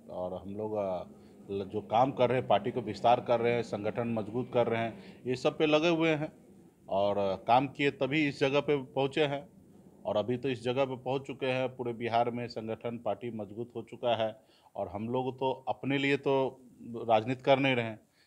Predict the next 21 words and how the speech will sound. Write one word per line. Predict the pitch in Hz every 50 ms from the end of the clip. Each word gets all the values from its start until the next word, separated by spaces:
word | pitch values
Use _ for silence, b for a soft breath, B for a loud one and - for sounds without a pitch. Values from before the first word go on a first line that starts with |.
| _ _ -
अपने | - - - 135 131
लोगों | 127 127 127 127 143 135
के | 123 143
लिए | 135 135 131
कर | - 127 123 117
रहे | 120 127
हैं, | 123
अपने | 120 117 - 123 120
विचारधारा | 120 117 - 127 120 117 110 110 127 131 135
के | 131 139
लिए | 127 131 123
कर | 127 127 117 117
रहे | 117 120
हैं | 120 117
कि | -
हमारी | 117 107 113 113 117
विचारधारा | 110 113 - - 113 113 110 110 113 113
जिंदा | 113 110 113 113 117 117 113
रहे, | 110 113 117 117 113
गरीब | 104 - 110 104 117 113
गांव | 101 - 110 110 110 107